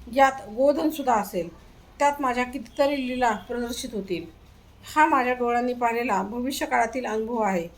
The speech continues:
तिथे जमलेल्या सर्व भाविकांना गाढ निद्रा लागली आणि काही क्षणातच मी, तो संन्यासी, श्रीपाद प्रभू आणि त्यांचा संपूर्ण दरबार सारेच अदृश्य झाले.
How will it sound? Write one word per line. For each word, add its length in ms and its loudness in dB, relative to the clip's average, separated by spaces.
तिथे 200 0
जमलेल्या 440 0
सर्व 280 0
भाविकांना 600 -2
गाढ 240 6
निद्रा 340 0
लागली 400 0
आणि 220 2
काही 260 2
क्षणातच 540 -4
मी, 300 -2
तो 100 0
संन्यासी, 640 -2
श्रीपाद 480 2
प्रभू 400 -4
आणि 280 2
त्यांचा 300 -2
संपूर्ण 460 -4
दरबार 420 2
सारेच 300 4
अदृश्य 460 -6
झाले. 260 -4